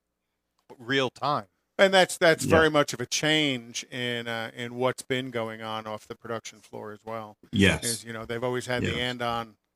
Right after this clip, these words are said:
Speaker 2: uh, the andon pull thing, but that didn't tell you anything. That just said, "Stop."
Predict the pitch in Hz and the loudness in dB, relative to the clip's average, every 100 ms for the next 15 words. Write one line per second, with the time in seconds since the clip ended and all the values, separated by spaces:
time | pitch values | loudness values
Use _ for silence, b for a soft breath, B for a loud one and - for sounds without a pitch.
0 | - 110 110 117 123 127 123 117 113 _ | -12 -10 -8 -6 -6 -4 -4 -4 -8 _
1 | _ - 165 160 - 120 120 117 110 _ | _ -2 0 0 -2 -4 -4 -8 -10 _
2 | _ _ 147 - 147 127 - 165 170 135 | _ _ 0 2 -2 -2 0 4 4 4
3 | 123 120 113 127 123 123 - 127 - 123 | 0 -4 -6 -6 -4 -6 -4 -6 -2 -4
4 | 113 - - 160 113 | -4 0 6 6 6